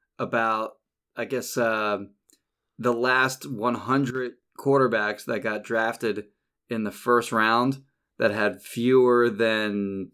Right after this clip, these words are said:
X number of starts. I wanna say it was, like, fifteen, maybe. Uh, only four of those hundred quarterbacks drafted in the fir-, uh, the, only four of the last hundred quarterbacks in the draft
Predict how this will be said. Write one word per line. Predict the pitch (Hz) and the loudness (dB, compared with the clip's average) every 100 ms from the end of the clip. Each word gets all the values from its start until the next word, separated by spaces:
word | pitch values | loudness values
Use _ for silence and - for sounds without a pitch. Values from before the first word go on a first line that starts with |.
| - | -4
X | 117 117 - | -2 0 0
number | 127 117 113 | 0 2 0
of | 104 | 0
starts. | - 120 110 113 123 | -2 0 2 2 0
I | 110 | -2
wanna | 107 | -2
say | 101 120 107 | -4 -4 0
it | |
was, | 104 98 | 0 -2
like, | 101 98 - | -4 -6 -8
fifteen, | - - 117 - 127 123 139 147 | -8 -4 -4 -4 -2 2 2 0
maybe. | 147 151 165 170 - _ _ _ _ _ _ _ - | -2 2 2 0 -6 _ _ _ _ _ _ _ 0
Uh, | 110 104 | 2 4
only | 151 165 | 6 6
four | 139 - 165 147 | 6 4 4 8
of | 135 | 6
those | 123 117 95 | 6 2 -2
hundred | 123 104 123 113 107 - - _ _ - | -4 0 0 2 0 -2 -8 _ _ -8
quarterbacks | - 120 110 101 | -2 0 0 -2
drafted | 127 110 104 | -2 -2 -4
in | |
the | 98 | -8
fir-, | 123 123 | -6 -4
uh, | 120 107 | -6 -4
the, | 120 - - | -6 -6 -2
only | 165 135 | 2 2
four | 135 151 | 4 4
of | |
the | 127 | 4
last | 123 117 - | 4 2 -2
hundred | 120 113 | -4 -6
quarterbacks | - 127 104 101 | -2 0 0 -2
in | 98 | -6
the | |
draft | 98 104 - | -2 -2 -4